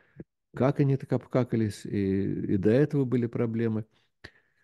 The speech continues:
Ну, со временем это устаканится. Эта компания не умрёт и не пропадёт, и не уйдёт никуда. Но сейчас заниматься покупками этой компании, по-моему, просто немножко опасно. Немножко опасно. С другой стороны,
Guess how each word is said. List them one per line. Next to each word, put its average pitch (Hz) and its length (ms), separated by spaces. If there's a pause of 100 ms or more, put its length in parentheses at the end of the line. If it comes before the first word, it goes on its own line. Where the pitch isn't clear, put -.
(1300)
Ну, 185 200
со - 180
временем 160 420
это 147 100
устаканится. 117 640
Эта 107 120
компания 110 480
не 101 120
умрёт 120 420
и 135 40
не 110 120
пропадёт, 101 580
и 143 80
не 120 140
уйдёт 117 320
никуда. 92 540 (100)
Но 104 440
сейчас 117 420
заниматься 110 460
покупками 107 520
этой 101 160
компании, 117 480
по-моему, 101 420
просто 101 540 (500)
немножко 107 460
опасно. - 480 (400)
Немножко 98 420
опасно. - 460
С 120 40
другой 202 280
стороны, 117 480